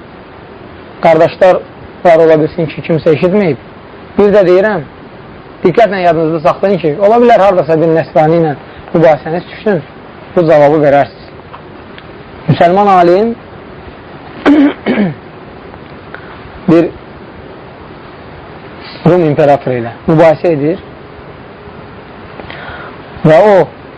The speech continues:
israr edərək deyir ki, İsa Allahın oğludur və siz bunu qəbul etmirsiniz, ona qarşı hörmətsizlik edirsiniz. Alim deyir, mənim sənə iki sualım var.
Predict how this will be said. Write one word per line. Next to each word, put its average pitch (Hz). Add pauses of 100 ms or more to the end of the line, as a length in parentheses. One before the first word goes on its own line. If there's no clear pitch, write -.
(160)
israr 214
edərək 196
deyir 185
ki, 233 (2000)
İsa 196
Allahın 160
oğludur 185
və 185
siz 175
bunu 170
qəbul 165
etmirsiniz, 220 (920)
ona 180
qarşı 180
hörmətsizlik 151
edirsiniz. - (1600)
Alim 185
deyir, 208
mənim 202
sənə 180
iki 202
sualım 139
var. 117